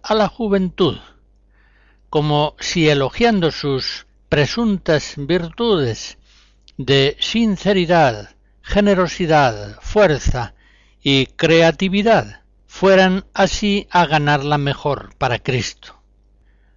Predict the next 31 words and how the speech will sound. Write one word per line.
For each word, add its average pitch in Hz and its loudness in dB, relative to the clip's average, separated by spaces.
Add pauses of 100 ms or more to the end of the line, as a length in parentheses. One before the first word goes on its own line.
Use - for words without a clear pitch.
(560)
A 143 0
Cristo 165 0
no 175 2
se 160 -2
llega 196 4
sino 170 0
por 160 2
el 151 0
camino 226 0
de 208 0
la 185 4
humildad, 127 -2 (720)
que 131 0
es - -2
el 131 -4
camino 160 0 (100)
de 147 0
la 135 0
verdad. 117 -2 (1400)
Y 147 -2
la 147 2
verdad 170 2
es - 0
que 170 0 (220)
los 135 -2
jóvenes, 170 0 (300)
lo 147 0
mismo 190 2
que 180 -2
los 165 0
adultos, 196 -2